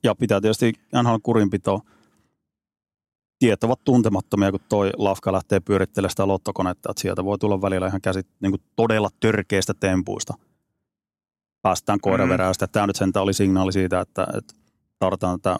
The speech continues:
Speaker 1: kuulemista paikan päällä, niin että tohon jollain tavalla reagoidaan.
Speaker 2: Joo, joo, mutta ehdottomasti siis kunnon pe-, pelikielto pitääkin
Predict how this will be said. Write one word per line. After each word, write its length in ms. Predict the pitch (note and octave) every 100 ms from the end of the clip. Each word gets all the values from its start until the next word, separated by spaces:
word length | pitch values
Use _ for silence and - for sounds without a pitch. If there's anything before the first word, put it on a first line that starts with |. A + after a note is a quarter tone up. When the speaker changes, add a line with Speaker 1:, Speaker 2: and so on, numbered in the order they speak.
| - _
Speaker 1:
kuulemista 420 | G2+ F#2+ F#2 G#2
paikan 320 | G#2 F#2 F#2
päällä, 260 | F2+ F2+ F2+
niin 140 | F2+ - _ _
että 160 | A2 -
tohon 220 | F#2 F#2+
jollain 260 | F#2 F2+
tavalla 220 | F2+ F#2 F#2
reagoidaan. 500 | F#2 F2 F#2 F2+ -
Speaker 2:
Joo, 140 | A#2+
joo, 120 | A#2
mutta 160 | A#2+ B2+
ehdottomasti 400 | B2+ - G#2+ G#2
siis 120 | G#2+
kunnon 240 | - B2 G#2+
pe-, 120 | - - -
pelikielto 420 | A#2 A2+ A2+ G#2+
pitääkin 400 | A#2+ A#2+ A#2+